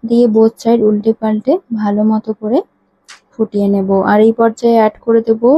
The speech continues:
হাফ টেবিল স্পুনের মতো গরম মশলার গুঁড়ো আর এক চামচ ঘি। দিয়ে বেশ কিছুক্ষণ সময় নিয়ে নাড়াচাড়া করে নামিয়ে নিলেই তৈরি হয়ে যাবে দই কাতলা। তাহলে আশা করি বুঝতেই পারলেন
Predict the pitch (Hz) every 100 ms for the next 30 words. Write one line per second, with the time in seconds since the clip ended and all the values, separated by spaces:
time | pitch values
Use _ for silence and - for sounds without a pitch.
0 | 302 233 208 _ - 214 214 226 - -
1 | 233 220 226 220 220 226 208 196 208 214
2 | 214 - 233 220 220 226 269 285 247 202
3 | - - 208 247 262 208 - 196 196 _
4 | _ _ _ _ _ _ _ _ - 247
5 | 254 294 262 226 - - 226 233 226 226
6 | 226 - - 214 214 220 226 220 220 381
7 | _ _ _ _ _ _ _ - 214 208
8 | 208 214 226 226 220 240 403 _ _ _
9 | _ _ _ _ _ _ _ 214 214 208
10 | 220 220 214 214 233 233 220 220 226 214
11 | 208 208 226 330 - - 220 202 202 202
12 | 190 - 202 208 _ _ _ _ - 220
13 | 226 226 - 233 233 226 226 - 233 233
14 | 226 220